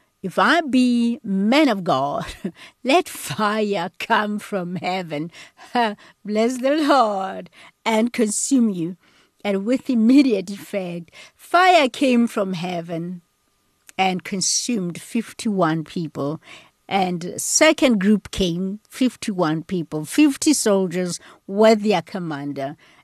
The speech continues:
And they came and said the same words, and, uh, they, they were also consumed. Elijah said, um, "If I be man of God, <laughs> let fire come from heaven and let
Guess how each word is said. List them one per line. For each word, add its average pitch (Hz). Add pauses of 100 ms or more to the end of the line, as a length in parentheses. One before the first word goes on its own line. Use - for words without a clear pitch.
(100)
And 185
they 277
came 302
and 240
said 214
the 196
same 330
words, 214 (400)
and, 175
uh, 170 (800)
they, 180
they 226
were 254
also 190
consumed. 165
Elijah 196
said, 147 (560)
um, 151
"If 190
I 294
be 320
man 269
of 226
God, 180 (120)
<laughs> -
let 208
fire 190 (140)
come 240
from 240
heaven 190 (380)
and 220
let 208